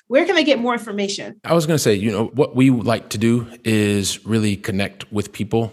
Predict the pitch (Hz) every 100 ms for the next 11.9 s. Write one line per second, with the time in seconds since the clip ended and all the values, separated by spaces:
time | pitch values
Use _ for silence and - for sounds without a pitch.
0 | - 107 98 98 95 - 98 101 95 98
1 | 107 95 101 104 107 - - - 104 101
2 | - 98 95 90 101 95 120 - 101 -
3 | 98 95 95 101 - 98 98 92 92 95
4 | - 117 117 107 101 92 95 95 98 95
5 | 90 98 95 98 - 95 85 - 95 90
6 | - 92 - 95 110 104 101 - - 104
7 | 104 98 98 101 98 98 98 104 101 -
8 | - - - _ - 123 110 101 107 117
9 | 110 110 110 98 95 101 98 98 117 123
10 | - 107 101 101 117 117 117 131 123 -
11 | 113 123 143 139 - 147 139 117